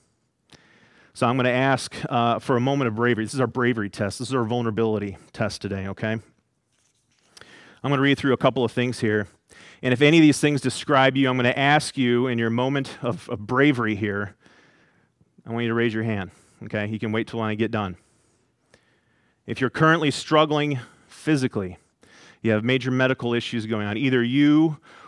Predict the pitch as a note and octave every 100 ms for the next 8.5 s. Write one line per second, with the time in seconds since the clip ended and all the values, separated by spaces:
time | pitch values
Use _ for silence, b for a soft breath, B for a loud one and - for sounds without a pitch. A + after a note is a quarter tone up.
0 | - A#2+ B2 B2+ C3 B2 B B _ B2
1 | A2+ C3 B2+ C#3 B2 B2 A#2 A2+ G#2 F#2+
2 | F#2+ C3 B2+ B2 C3 C3 C#3 C3 B2 A#2+
3 | - C#3+ C#3+ C3 B2 A2+ G#2+ C3 C3+ -
4 | C3+ C3 - C3 B2 A#2+ B2 - - -
5 | A#2 A#2 F#2 F2+ - - - b b b
6 | b b b b - C3+ - - C#3+ D3
7 | C#3 C3 C3+ C#3+ E3+ - C#3+ - A2+ -
8 | A#2+ A#2+ B2 B2 A#2+